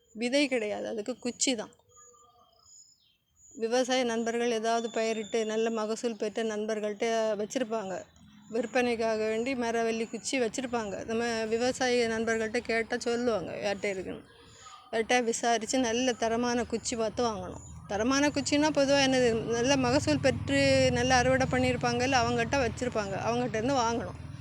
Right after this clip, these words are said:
வாங்கி அரை அடி ஸ்கேலை வச்சு அளந்து குச்சியை கட் பண்ணணும். கட் பண்ணி, குச்சிக்கு குச்சி இடைவெளி ரெண்டு அடி, பாத்திக்கு பாத்தி இடைவெளி நாலு அடி.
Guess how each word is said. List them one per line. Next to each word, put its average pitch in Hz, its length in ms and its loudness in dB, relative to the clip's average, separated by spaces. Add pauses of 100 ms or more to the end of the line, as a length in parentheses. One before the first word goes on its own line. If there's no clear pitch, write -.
(380)
வாங்கி 254 420 4 (160)
அரை 240 220 6
அடி 254 160 4
ஸ்கேலை 240 400 2
வச்சு 226 240 0
அளந்து 226 400 0 (340)
குச்சியை 254 360 0
கட் 226 260 -2
பண்ணணும். 202 380 -4 (1200)
கட் 233 260 0
பண்ணி, 214 340 2 (1000)
குச்சிக்கு 311 560 2
குச்சி 269 320 0
இடைவெளி 254 480 4 (220)
ரெண்டு 240 380 4
அடி, 190 180 0 (1200)
பாத்திக்கு 277 500 6
பாத்தி 254 320 4
இடைவெளி 240 500 2
நாலு 254 380 4
அடி. 185 180 -2